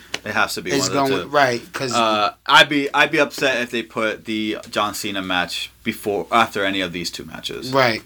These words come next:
Speaker 1: Even
Speaker 2: right.
Speaker 1: the Roman Reigns Brock, like, like it should, like the dub, the, the heavyweight belt, the championship belt should
Speaker 2: Has to be
Speaker 1: always be
Speaker 2: last.
Speaker 1: last. Uh,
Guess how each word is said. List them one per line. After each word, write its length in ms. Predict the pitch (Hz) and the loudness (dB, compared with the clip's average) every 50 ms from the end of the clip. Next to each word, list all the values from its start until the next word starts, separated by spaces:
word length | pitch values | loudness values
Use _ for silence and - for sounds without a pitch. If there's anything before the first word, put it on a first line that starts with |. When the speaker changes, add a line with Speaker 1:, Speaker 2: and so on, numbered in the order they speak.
| - | -4
Speaker 1:
Even 220 | - 123 131 143 135 | -2 0 0 2 0
Speaker 2:
right. 40 | 123 | 2
Speaker 1:
the 60 | 123 | 2
Roman 220 | 123 120 120 113 | 2 2 2 0
Reigns 160 | 117 113 104 - | 0 -2 -4 -2
Brock, 240 | - 104 98 87 | -2 -2 -2 0
like, 120 | 98 101 - | -2 -4 -2
like 240 | 98 104 101 92 - | -2 -2 -4 -2 -4
it 120 | - 117 | -6 -4
should, 180 | - - 147 - - - - - | -2 -4 -6 -6 -8 -12 -2 -2
like 120 | 127 120 | -2 0
the 80 | - 120 | 0 -4
dub, 380 | - - 151 185 180 175 - | 4 6 8 8 6 4 0
the, 200 | 135 131 123 - - | 0 0 0 -2 -4
the 140 | - 113 117 | -4 -6 0
heavyweight 500 | 113 165 185 220 240 208 196 190 185 180 | 2 2 2 2 2 4 4 4 4 4
belt, 500 | 131 147 143 139 135 120 - - - - - - - | 2 2 2 2 2 0 -6 -12 -16 -16 -20 -20 -12
the 60 | 113 113 | -12 -8
championship 640 | - - 160 170 175 180 185 170 - 165 165 - | -2 0 0 2 2 0 -2 -2 -2 -2 -4 0
belt 380 | - 120 117 113 110 107 - - - | 0 2 2 2 0 -2 -8 -16 -12
should 120 | - - | -4 -4
Speaker 2:
Has 80 | 120 - | -4 -2
to 60 | - | 0
be 40 | 123 | 0
Speaker 1:
always 220 | 123 127 127 117 113 | 0 0 0 0 0
be 140 | 123 120 | 0 0
Speaker 2:
last. 440 | 113 110 101 92 85 82 82 - - | 2 2 2 2 2 0 -4 -6 -10
Speaker 1:
last. 0 | - - - - - - - - | -14 -18 -20 -20 -20 -20 -14 -6
Uh, 40 | 117 | -4